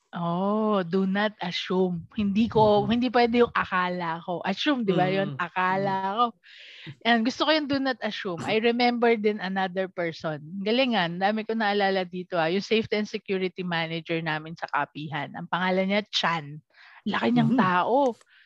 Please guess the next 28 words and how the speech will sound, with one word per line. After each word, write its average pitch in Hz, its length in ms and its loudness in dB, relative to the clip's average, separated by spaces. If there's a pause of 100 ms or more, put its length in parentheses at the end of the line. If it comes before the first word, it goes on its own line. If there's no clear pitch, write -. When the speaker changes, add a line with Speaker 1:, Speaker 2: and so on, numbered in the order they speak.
(180)
Speaker 1:
And 240 520 0
malaki 233 340 2
din 233 140 -2
ang 220 120 -2
respeto 196 480 -6
namin 170 360 -2
sa - 160 -4
kanya. 156 320 -6
Sabi 277 440 2
niya, 165 200 0
when 220 200 -2
in 277 200 -2
doubt 240 280 2
of 226 140 -6
a 180 120 -4
character, 156 800 -4
kasi - 240 -8
safety, 247 600 -2
no? 185 200 -2
Baka 175 240 -2
may 165 160 -6
mga 160 560 -6 (580)
customers 190 960 0 (100)
o 214 80 -8
kaya 240 300 0
mga 226 340 0
partners 220 580 0
mismo 160 540 -8